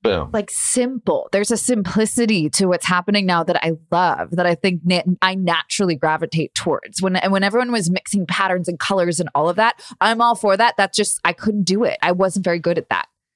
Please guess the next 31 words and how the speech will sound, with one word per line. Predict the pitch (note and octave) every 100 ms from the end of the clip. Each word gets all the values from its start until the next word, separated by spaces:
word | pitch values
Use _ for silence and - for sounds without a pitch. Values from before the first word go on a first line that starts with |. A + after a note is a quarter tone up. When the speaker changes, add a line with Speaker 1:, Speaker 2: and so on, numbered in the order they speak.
| _
Speaker 1:
Well, | C#3+ D#3+
that's | D#3+ G3+ -
the | D3
thing | D#3+ C#3+
too. | G#2+ D#3+ C#3+ G2 F2+
I've | A2
noticed | B2 B2+ B2+ -
this | G#2 F#2
whole, | - - D3+ F3 E3+ - - - _ F#2
uh, | F2 D#2
new | F2 C3
wave | G#2 A2+ A2 F2 E2 -
of | E2+ D#2+
minimalism, | D#2 G2 C3 C#3 C3+ B2+ C3 A#2+ A#2
simplicity, | - E2+ D#2+ - B2 - A2+ A2+ G#2+ G#2 - -
and | F#2+ G2
just | G2 -
people | G#2+ G#2 G#2+
wanting | G2+ G#2 F#2+
to | -
go | F2 F2+
with | F2
more | F2 E2
natural | D#2+ D#2+ F2+ - A2+
tones, | - A#2 A2+ A2 F2+
natural | E2+ - F2+
colors, | - E2 F2+ G#2+
especially | - A2+ G#2+ B2
in | G2
their | E2
homes. | F2 F2 A2